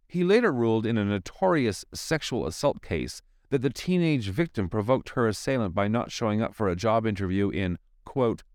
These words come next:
"bonnets and crinolines," end quote, and that the actions of the assailant were, quote, "far less criminal than hormonal,"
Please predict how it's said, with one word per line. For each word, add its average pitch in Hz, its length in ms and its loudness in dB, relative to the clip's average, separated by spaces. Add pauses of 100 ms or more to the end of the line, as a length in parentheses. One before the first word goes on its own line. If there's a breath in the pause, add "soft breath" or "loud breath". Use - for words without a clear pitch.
"bonnets 123 580 2
and 107 220 -2
crinolines," 78 720 -2 (100)
end 82 260 -4
quote, 82 340 -4 (340 loud breath)
and 131 160 0
that 139 120 2
the 139 120 2
actions 151 400 0
of 143 100 0
the 127 100 0
assailant 135 460 0
were, 110 340 2 (100)
quote, 127 320 2 (200)
"far 147 360 4
less 135 240 0
criminal 117 500 0
than 104 220 2
hormonal," 110 720 2